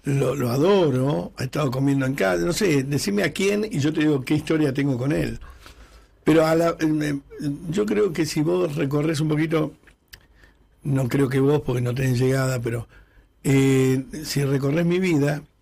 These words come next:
cuando yo entro a los canales, y Carlito sabe,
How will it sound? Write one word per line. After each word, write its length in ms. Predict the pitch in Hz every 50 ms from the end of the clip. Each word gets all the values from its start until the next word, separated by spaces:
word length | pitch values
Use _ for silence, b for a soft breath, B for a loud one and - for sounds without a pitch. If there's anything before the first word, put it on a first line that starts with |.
| _ _ _ _ _ _ _ _ - - - _ _ _ _
cuando 240 | - 123 123 131 131
yo 120 | 120 147 175
entro 180 | 175 170 175
a 40 | 165
los 140 | 156 143 -
canales, 680 | - 143 139 151 151 139 131 131 131 127 127 - - - -
y 80 | -
Carlito 400 | 131 - 175 170 185 185 - -
sabe, 380 | 117 - 135 113 110 107 101